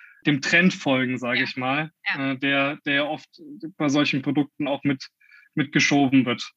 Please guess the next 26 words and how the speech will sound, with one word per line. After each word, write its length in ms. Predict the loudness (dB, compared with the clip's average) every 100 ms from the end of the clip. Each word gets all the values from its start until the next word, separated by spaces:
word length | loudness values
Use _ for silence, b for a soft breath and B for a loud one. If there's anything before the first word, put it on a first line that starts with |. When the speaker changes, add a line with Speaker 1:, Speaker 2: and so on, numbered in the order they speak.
| _
Speaker 1:
ne? 200 | -10 -10 _ _ _ -4
Speaker 2:
Ja. 140 | 0
Speaker 1:
Die 180 | 0 2
sind 160 | 2 2
ja 60 | 2
auch 160 | 0
keine, 420 | 0 2 4 2 -2 B B _ -2
keine 200 | 0 2
schlechten 380 | 0 0 0
Marketingleute 720 | 2 2 0 -4 -4 -4 -6
dort 360 | -8 -10 -10 -16 _ _ _ _ _ _
bei 80 | -2
den 60 | -2
Speaker 2:
Genau. 100 | -2
Speaker 1:
Versicherungen, 420 | -4 -6 -4 -2
muss 180 | -2 0
man 100 | -2
ja 80 | -2
auch 100 | -6
sagen. 380 | -10 -12 -14 -20 _ _ _ b _
Speaker 2:
Absolut. 800 | -10 -8 -8 -8 -6 -6 -8 -12 _ _ B B B B B B B -4
Und 520 | 0 2 2 2 2
wenn 140 | 0
jetzt 340 | 0 -2 -8 -10
eine 240 | 0 2
V 60 | 4